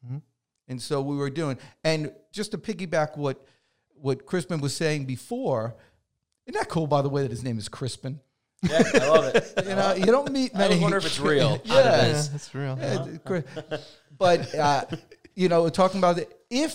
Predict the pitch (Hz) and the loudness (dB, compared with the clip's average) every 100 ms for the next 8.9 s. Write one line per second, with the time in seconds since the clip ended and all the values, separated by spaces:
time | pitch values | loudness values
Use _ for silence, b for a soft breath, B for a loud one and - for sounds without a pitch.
0 | - 175 - 214 214 185 190 185 139 120 | -8 -8 -4 -2 -2 0 0 -2 -6 -2
1 | 147 180 202 - 151 - 160 - 165 160 | 0 0 -2 -8 -16 -8 -6 -4 -4 -2
2 | 175 208 - _ _ _ _ _ _ _ | -4 -8 -16 _ _ _ _ _ _ _
3 | - 240 - 208 208 165 190 185 185 156 | -6 -4 0 0 2 -2 -4 -4 -6 -6
4 | 175 175 160 147 165 180 208 180 - _ | -4 -4 -4 -6 -6 -8 -10 -14 -20 _
5 | _ - 160 175 - 180 175 175 196 196 | _ -8 -2 -2 -2 0 0 0 -2 -10
6 | _ _ _ _ _ _ - 170 190 165 | _ _ _ _ _ _ -2 0 0 -2
7 | 175 170 160 160 139 165 214 208 151 131 | 0 0 0 -2 -4 -2 -2 -2 0 -2
8 | 127 117 127 127 131 123 117 123 | -2 -6 -4 -4 -2 -2 0 -2